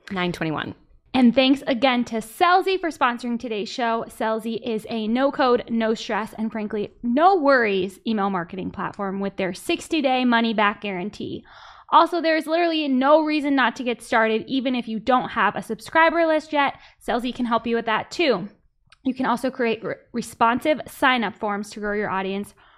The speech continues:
Speaker 2: right within the Sellsy platform, and then surprise and delight those subscribers with beautiful, breathtaking emails. So to learn more about how you can get lifetime access to Sellsy for just forty-nine dollars,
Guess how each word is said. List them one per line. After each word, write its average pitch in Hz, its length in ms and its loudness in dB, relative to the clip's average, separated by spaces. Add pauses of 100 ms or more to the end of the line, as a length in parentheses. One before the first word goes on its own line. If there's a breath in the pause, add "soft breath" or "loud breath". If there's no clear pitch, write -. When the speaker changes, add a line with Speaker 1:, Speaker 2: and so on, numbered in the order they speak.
(140 soft breath)
Speaker 2:
right 226 300 0
within 302 220 0
the 294 80 2
Sellsy 233 360 0
platform, 214 440 0
and - 400 -14
then 330 160 4
surprise 269 560 2
and 254 80 0
delight 214 300 -2
those 190 160 -6
subscribers 196 580 -8
with 208 180 -12
beautiful, 214 360 -6
breathtaking 196 600 -8
emails. 196 460 -10 (460 loud breath)
So - 120 -6
to 269 80 4
learn 262 240 6
more 311 160 8
about 269 200 4
how 254 120 2
you 240 220 0
can 311 180 -2
get 254 220 0
lifetime 262 460 0
access 262 360 0
to - 140 -6
Sellsy 214 440 -2
for 226 140 -2
just 208 380 -4
forty-nine 330 640 4
dollars, 208 580 2